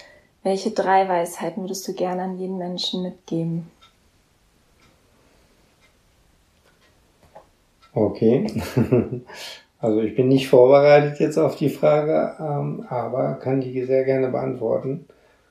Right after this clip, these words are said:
Speaker 2: Ähm, vielleicht die wichtigste Botschaft, die zwar so ein bisschen hochtrabend klingt, aber ich hab's ja vorhin so ein bisschen versucht zu erklären, ist,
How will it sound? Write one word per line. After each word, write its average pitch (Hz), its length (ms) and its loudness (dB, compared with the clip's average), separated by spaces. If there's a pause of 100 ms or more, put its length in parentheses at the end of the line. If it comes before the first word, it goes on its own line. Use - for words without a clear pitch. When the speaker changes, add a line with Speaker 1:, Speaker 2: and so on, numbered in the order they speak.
(460)
Speaker 2:
Ähm, 120 800 0 (1700)
vielleicht 113 400 2
die 117 340 -6
wichtigste 139 480 -4
Botschaft, 135 800 0 (840)
die 110 600 -2
zwar 117 320 0
so 113 60 -2
ein 110 80 -2
bisschen 110 340 -2
hochtrabend 131 720 2
klingt, 165 380 -2
aber 120 260 0
ich 104 120 -4
hab's 123 200 -4
ja 117 100 0
vorhin 135 280 -2
so 139 100 -2
ein 131 100 0
bisschen 120 280 -6
versucht 117 400 -2
zu 117 100 -4
erklären, 120 560 -2
ist, 127 300 -8